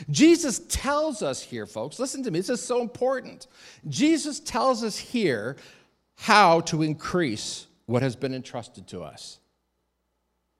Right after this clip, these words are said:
God does not want you to have a poverty mentality,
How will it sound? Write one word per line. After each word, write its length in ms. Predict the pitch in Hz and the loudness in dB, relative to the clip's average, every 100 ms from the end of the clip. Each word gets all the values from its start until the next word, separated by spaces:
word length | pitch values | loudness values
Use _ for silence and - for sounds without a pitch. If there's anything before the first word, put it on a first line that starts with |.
| _ _ _ _ _ _ _ _ _ _ _ _ _ _ _ _ _ 127 | _ _ _ _ _ _ _ _ _ _ _ _ _ _ _ _ _ 0
God 240 | 233 285 | 2 2
does 160 | 247 170 | 0 0
not 220 | 214 185 | -2 -2
want 240 | 185 175 | -4 -4
you 80 | 170 | -6
to 80 | 160 | -6
have 400 | 139 160 120 127 | -4 -2 -2 -2
a 60 | 143 | -12
poverty 500 | - 175 165 156 156 | -8 -4 -2 -2 -4
mentality, 760 | 151 151 165 208 208 92 85 | -6 -10 -10 -8 -10 -12 -16